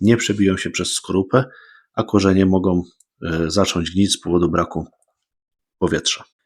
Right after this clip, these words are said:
Skoro sprawę podłoża mamy załatwioną, to teraz kiedy siać seler? Seler ogólnie ma bardzo długi okres wegetacji, sięgający nawet do siedmiu miesięcy, dlatego tak ważne jest, żeby już teraz zacząć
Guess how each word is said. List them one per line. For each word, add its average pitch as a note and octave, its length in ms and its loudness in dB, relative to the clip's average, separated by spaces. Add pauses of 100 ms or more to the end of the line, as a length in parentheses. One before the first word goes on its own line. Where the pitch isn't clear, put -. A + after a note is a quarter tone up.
(1300)
Skoro - 560 0 (100)
sprawę E2 560 0 (160)
podłoża F#2 400 2
mamy D#2 280 -2
załatwioną, G#2 520 2
to F2 100 -6
teraz E2+ 300 -4 (720)
kiedy A#2 240 4
siać - 280 -4
seler? - 300 -4 (680)
Seler A2+ 320 4
ogólnie F#2 320 2
ma E2+ 120 0
bardzo G2 280 2
długi F2 340 0 (120)
okres F#2 280 -6
wegetacji, F2 540 -4
sięgający F#2 580 -4
nawet F#2+ 200 -2
do - 100 -12
siedmiu F#2 300 -6
miesięcy, F#2 480 -8 (240)
dlatego F#2+ 320 -4
tak E2+ 180 -10
ważne E2 280 0
jest, F2+ 120 0
żeby E2+ 200 -2
już F2 160 -2
teraz F2+ 220 -4
zacząć - 380 -12